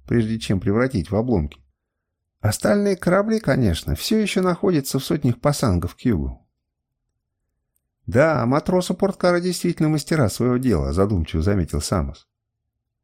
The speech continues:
"Так ты тоже любишь этот город?" спросил я. Самос рассмеялся. "Ещё бы", ответил он, "ведь здесь мой домашний камень". Я усмехнулся.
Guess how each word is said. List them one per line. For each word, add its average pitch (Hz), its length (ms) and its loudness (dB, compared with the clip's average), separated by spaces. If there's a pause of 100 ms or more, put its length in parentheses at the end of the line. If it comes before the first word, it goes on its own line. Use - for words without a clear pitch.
(320)
"Так - 240 0
ты 95 140 0
тоже 131 300 0
любишь 190 300 -2
этот 170 200 0
город?" 135 300 0
спросил 104 400 -2
я. 76 260 0 (920)
Самос 143 560 -2
рассмеялся. 156 800 -2 (1160)
"Ещё 170 500 2
бы", 85 120 4
ответил 92 380 2
он, 71 240 0 (380)
"ведь 101 200 2
здесь 117 380 2
мой 127 180 4
домашний 139 460 2
камень". 120 480 2 (1400)
Я 90 200 2
усмехнулся. 127 800 0